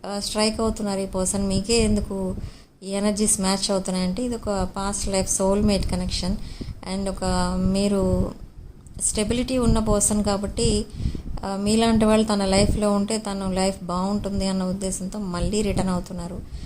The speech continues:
And మీరు మీ పర్సన్కి అన్ని విషయాల్లో సపోర్టింగ్గా ఉన్నారు. And, ఆ, ఒక,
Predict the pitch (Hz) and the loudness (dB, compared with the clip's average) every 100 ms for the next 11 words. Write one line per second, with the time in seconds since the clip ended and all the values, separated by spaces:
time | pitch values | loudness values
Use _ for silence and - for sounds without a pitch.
0 | - - - 226 240 262 285 285 285 277 | -12 -16 -14 -4 2 4 4 4 2 2
1 | 254 240 226 214 220 233 226 226 214 214 | 4 4 4 2 2 0 0 0 2 2
2 | 226 220 220 202 208 - 190 208 214 220 | 2 2 2 0 0 0 0 -2 -2 -2
3 | 214 208 190 190 190 185 185 - - - | 0 0 0 0 2 0 0 -2 -4 -4
4 | - - - 190 185 185 185 180 180 175 | -2 -2 -2 -2 -2 0 2 2 2 0
5 | 180 - - - - - - - 208 202 | -2 -6 -12 -12 -14 -14 -16 -10 -6 -2
6 | 202 202 | -4 -2